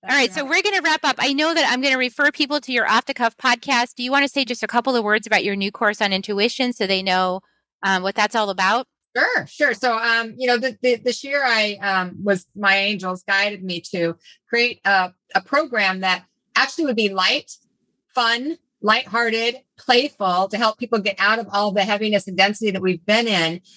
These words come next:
Speaker 1: and create connection and community. And so I created a, a community called three hundred sixty-five, Intuition three hundred sixty-five. And what it is, is this is about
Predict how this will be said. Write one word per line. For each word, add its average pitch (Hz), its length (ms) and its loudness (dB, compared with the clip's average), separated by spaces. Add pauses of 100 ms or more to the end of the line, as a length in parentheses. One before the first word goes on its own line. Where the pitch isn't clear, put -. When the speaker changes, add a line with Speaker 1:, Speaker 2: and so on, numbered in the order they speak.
(140)
Speaker 1:
and 240 380 0
create 214 340 -2
connection 196 380 0
and 180 120 -4
community. 202 400 2
And 180 160 -2
so 190 320 4 (240)
I 202 80 2
created 247 340 -2
a, 208 240 0
a 196 40 -6
community 214 580 0
called 180 320 -2
three 214 100 0
hundred 202 200 0
sixty-five, 180 720 -2 (440)
Intuition 233 480 0
three 196 140 0
hundred 180 260 0
sixty-five. 151 680 -2
And 180 160 -4
what 196 160 2
it 196 100 -2
is, 254 240 2
is 190 120 -4
this 226 180 -4
is 240 80 -12
about 190 440 0